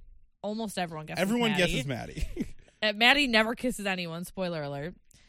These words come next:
Speaker 1: Um, Al goes. He gets a kiss from Vacu, and he guesses Maddie.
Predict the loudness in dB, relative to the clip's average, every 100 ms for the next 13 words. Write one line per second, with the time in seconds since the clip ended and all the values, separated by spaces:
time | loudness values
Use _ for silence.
0 | _ -20 -18 -6 -4 -4 -8 -6 -2 -2
1 | -2 -2 -2 -2 -4 -8 -14 -14 -12 -10
2 | -10 -12 -10 -10 -8 -6 0 0 0 -4
3 | -2 -4 -6 -10 -16 -16 -8 -6 0 0
4 | 0 -6 -2 0 0 0 -2 -2 -6